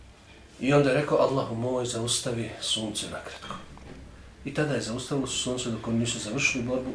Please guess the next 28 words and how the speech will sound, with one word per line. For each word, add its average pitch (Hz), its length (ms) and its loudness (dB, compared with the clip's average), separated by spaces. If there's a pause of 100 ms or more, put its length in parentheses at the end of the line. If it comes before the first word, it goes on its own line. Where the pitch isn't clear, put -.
i 104 60 -6
zauzeli 104 640 -4
to - 60 -12 (140)
mjesto. - 260 -10 (1800)
I 127 60 -2
onda 120 180 0
je 104 60 -4
nastavilo 113 400 -2
svoje 104 240 -6
putanje. - 440 -14
Bio 156 100 4
je 156 120 2
to 143 120 0
ko? 175 260 6 (880)
Juša 135 500 2
ibn 113 180 -2
Nun, 135 400 4 (220)
Allahov 113 340 2
vjerovjesnik, 113 720 0
Musaov 113 420 2
sluga 123 440 2
u 117 80 2
to - 140 -4
vrijeme 113 440 -2 (1000)
i 113 80 4
njegov 117 400 4 (520)
ujedno 113 380 2 (640)
i 123 40 -6